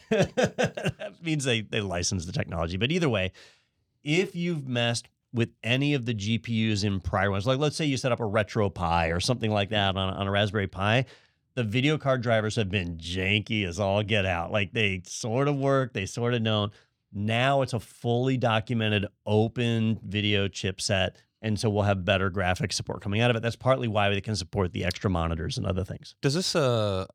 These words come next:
Speaker 2: Open C L? Does it support Open C L? Does it talk anything about that?
Speaker 1: I don't know. It, uh, specifically,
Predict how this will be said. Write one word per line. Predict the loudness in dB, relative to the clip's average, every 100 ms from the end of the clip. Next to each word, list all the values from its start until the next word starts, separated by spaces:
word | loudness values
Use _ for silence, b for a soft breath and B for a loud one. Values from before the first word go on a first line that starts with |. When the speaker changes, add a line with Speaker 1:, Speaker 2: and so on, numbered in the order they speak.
| -2
Speaker 2:
Open | 0 0
C | -2 0 2
L? | 2 -2 -10 _ _ _ _ -2
Does | 0 2
it |
support | -2 -2 -2 0
Open | -2 -2
C | -2 0
L? | 0
Does | 0 -2
it | 0
talk | 0 2
anything | 0 0 -2
about | 0 -2
that? | 0 2
Speaker 1:
I | 2 0 2
don't | 4 4
know. | 2 4 4
It, | 0 0
uh, | 2 4 2
specifically, | 0 -4 -6 -4 -6